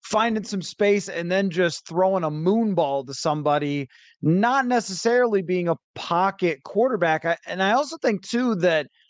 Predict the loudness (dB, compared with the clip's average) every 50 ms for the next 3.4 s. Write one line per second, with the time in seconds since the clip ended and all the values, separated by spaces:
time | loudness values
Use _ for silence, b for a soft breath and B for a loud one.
0 | b b b b b b -6 0 2 2 4 4 2 0 0 0 -2 -2 -2 -6
1 | -8 -10 -6 0 2 2 2 2 0 -2 0 2 2 2 2 -2 -4 -4 -2 -2
2 | 0 0 0 -2 -2 -4 -8 -8 -2 0 2 2 2 2 0 -2 -2 -4 -6 -6
3 | -6 -6 -4 -6 -6 -8 -8 -10